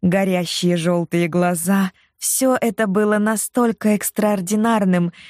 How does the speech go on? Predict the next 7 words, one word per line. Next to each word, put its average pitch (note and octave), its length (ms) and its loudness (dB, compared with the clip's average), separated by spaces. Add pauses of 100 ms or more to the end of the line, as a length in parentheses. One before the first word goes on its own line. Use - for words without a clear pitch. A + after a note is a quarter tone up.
(100)
необычным, G3+ 920 2 (280)
а A3 100 0
еще G3+ 380 2
настолько G3 640 0
возбуждающим F3+ 960 0
и F#3+ 140 0
волнующим, F#3 960 0